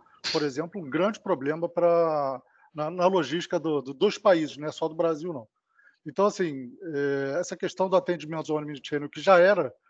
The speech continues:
uma demanda, já era uma demanda, por exemplo, das gerações mais novas, principalmente,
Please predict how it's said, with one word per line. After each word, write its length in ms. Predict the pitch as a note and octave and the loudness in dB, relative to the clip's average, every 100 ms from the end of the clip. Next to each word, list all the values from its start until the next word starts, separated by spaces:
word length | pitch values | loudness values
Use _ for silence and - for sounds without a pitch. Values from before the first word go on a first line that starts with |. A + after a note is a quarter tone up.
| _ - | _ -4
uma 200 | E3 D#3 | 0 2
demanda, 520 | D#3 D3+ F3+ G3+ G#3 _ _ - | 0 0 -2 -4 -10 _ _ -2
já 220 | D3 D#3 | 2 8
era 180 | F#3+ F#3+ | 8 6
uma 100 | E3+ | 0
demanda, 380 | D3 D3+ E3+ D3+ | 0 -2 -4 -2
por 160 | D3 | -2
exemplo, 300 | C3+ D3+ D3 | -2 -4 -4
das 160 | C#3 B2 | -6 -2
gerações 480 | D3+ B2+ - D3+ D3 | -2 -2 -4 -6 -4
mais 200 | C#3 A#2 | -6 -4
novas, 300 | C#3 C#3+ - | -4 -4 -10
principalmente, 800 | C#3+ - _ C3+ B2+ F3 F#3+ | -18 -18 _ -8 -8 -10 -10